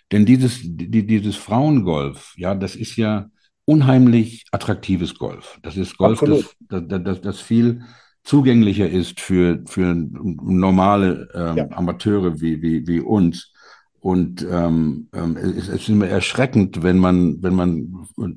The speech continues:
Speaker 1: Frauengolf im Fernsehen sieht, ein Major,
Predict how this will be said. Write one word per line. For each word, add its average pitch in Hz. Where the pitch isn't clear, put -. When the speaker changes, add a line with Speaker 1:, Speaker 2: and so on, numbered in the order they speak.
Speaker 1:
Frauengolf 98
im 90
Fernsehen 104
sieht, 80
ein 90
Major, 92